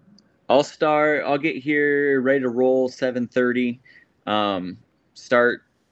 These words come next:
knocking animals. We should be done and cleaned up with kill by one,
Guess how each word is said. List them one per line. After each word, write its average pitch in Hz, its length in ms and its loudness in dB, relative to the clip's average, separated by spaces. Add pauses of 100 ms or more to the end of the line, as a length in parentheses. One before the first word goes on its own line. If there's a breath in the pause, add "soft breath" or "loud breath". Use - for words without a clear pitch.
(140)
knocking 117 400 -6
animals. 117 560 -2
We 117 100 -4
should 117 300 -4
be 113 140 -4
done 123 420 2
and 117 160 0
cleaned 123 340 -2
up 110 280 0
with - 180 -6
kill 120 320 0
by 101 240 0
one, 120 580 -4